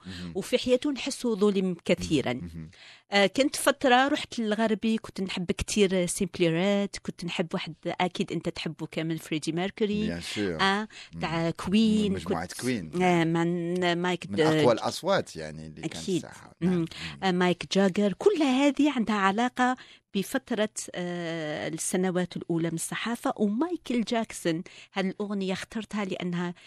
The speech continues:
Speaker 2: بالنسبة لي هي الصداقة.
Speaker 1: مهم.
Speaker 2: ال-، الله ما عطانيش حب في حياتي، ما عطا-، ما وفقنيش في الحب، ولكن عطاني الصداقة.
Speaker 1: مهم.
Speaker 2: فهاد العلاقة، آه، عرفت واحد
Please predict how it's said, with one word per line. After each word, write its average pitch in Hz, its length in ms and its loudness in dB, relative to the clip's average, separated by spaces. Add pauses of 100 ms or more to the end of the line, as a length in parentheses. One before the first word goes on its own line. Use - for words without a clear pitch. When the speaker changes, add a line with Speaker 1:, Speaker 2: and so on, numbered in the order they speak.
(220)
Speaker 2:
بالنسبة 190 360 0
لي 202 180 0
هي 190 140 -2
الصداقة. - 600 -6 (220)
Speaker 1:
مهم. 143 340 -12
Speaker 2:
ال-، - 220 0
الله 196 500 2
ما 277 120 2
عطانيش 220 560 0
حب 170 400 -4
في - 180 -6
حياتي، 180 360 -2
ما 269 120 -2
عطا-، 180 220 -4
ما 175 200 0
وفقنيش 180 460 -6
في - 100 -12
الحب، 240 200 -6
ولكن 233 300 0
عطاني 240 280 -2
الصداقة. 165 580 -2 (100)
Speaker 1:
مهم. 85 220 -14 (380)
Speaker 2:
فهاد 302 340 4
العلاقة، 247 680 2
آه، 180 840 -4 (320)
عرفت 208 560 0
واحد 185 520 -2